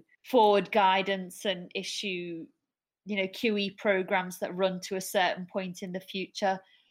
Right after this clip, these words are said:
And whether or not that coincides with the end of someone's term, central bankers might not say that matters. What central bankers will say matters is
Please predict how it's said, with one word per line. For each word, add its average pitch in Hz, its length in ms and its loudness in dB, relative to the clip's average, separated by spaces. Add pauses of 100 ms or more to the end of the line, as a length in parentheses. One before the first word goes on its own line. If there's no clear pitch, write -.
(100)
And 196 140 -4
whether 226 320 6
or 190 180 4
not 202 240 0
that 196 220 4
coincides 185 760 0
with - 140 -8
the 190 140 0
end 175 200 -2
of 175 60 -8
someone's 175 560 -10 (100)
term, 180 440 2 (340)
central 208 300 -2
bankers 190 400 -2
might 185 200 -2
not 185 220 -4
say 165 240 -2
that 170 240 0
matters. 175 460 -4
What - 180 -6
central 180 380 -8
bankers 185 400 -2
will 170 80 -8
say 165 300 -6
matters 165 720 -4 (480)
is 202 140 -2